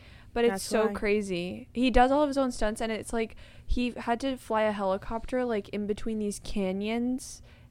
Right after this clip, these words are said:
Speaker 1: in, like, the Norwegian mountains, and it was really crazy, and he had to do it by himself. Well, he didn't have to. I, I
Speaker 2: It
Speaker 1: was
Speaker 2: wasn't
Speaker 1: like, "That's so
Speaker 2: C G I?
Speaker 1: annoying."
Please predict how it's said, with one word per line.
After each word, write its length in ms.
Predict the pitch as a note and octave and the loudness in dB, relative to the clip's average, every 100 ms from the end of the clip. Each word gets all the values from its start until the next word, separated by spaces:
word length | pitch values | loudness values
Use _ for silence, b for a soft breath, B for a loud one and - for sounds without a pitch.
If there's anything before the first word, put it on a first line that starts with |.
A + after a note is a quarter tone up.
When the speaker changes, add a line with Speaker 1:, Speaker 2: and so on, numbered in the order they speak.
| - | -4
Speaker 1:
in, 180 | G#3 G3+ | -2 0
like, 380 | F#3+ F3+ - - - | 0 -2 -6 -18 -6
the 320 | G#3 G#3 G3 - - - - F#3 - - | 2 2 2 -4 -10 -18 -14 -14 -14 -6
Norwegian 760 | G#3 G#3 G#3 G#3 G#3 G#3+ G#3 F#3 | -2 -2 -2 -2 -2 -2 0 -2
mountains, 800 | E3+ - A3 B3 C4 - - - - - | -2 -4 -2 0 0 -2 -12 -16 -10 -2
and 100 | G#3+ | 2
it 40 | |
was 160 | G#3 G3+ | 2 2
really 240 | G3 G3 | 2 2
crazy, 480 | G3 F#3 F3+ G#3+ A3 | 0 0 0 0 0
and 160 | G3 G3 | 2 2
he 120 | F#3+ | 2
had 180 | F#3 F#3+ | 0 -2
to 60 | |
do 160 | G3 F3+ | -2 2
it 240 | F#3 G3+ - - - B B B | 2 0 -6 -20 -20 B B B
by 100 | G#3 | 2
himself. 760 | F#3+ F3 - F3 - - - - | 2 0 -6 -4 -6 -6 -14 -4
Well, 100 | - | 2
he 80 | B3 | 4
didn't 220 | C#4 B3+ | 4 0
have 260 | G3 G3 - | 0 -2 -2
to. 120 | E3+ | -4
I, 220 | C#3+ - F3+ | -2 0 0
I 20 | |
Speaker 2:
It 80 | B3 F#3 | 4 6
Speaker 1:
was 60 | |
Speaker 2:
wasn't 20 | B3 | 6
Speaker 1:
like, 100 | A3 | 6
"That's 100 | A3+ - | 4 2
so 80 | |
Speaker 2:
C 80 | A3+ | 0
G 180 | G3 G#3+ | 2 2
I? 140 | G3+ | 2
Speaker 1:
annoying." 380 | G#3 - E3 D#3+ | 2 0 -2 -4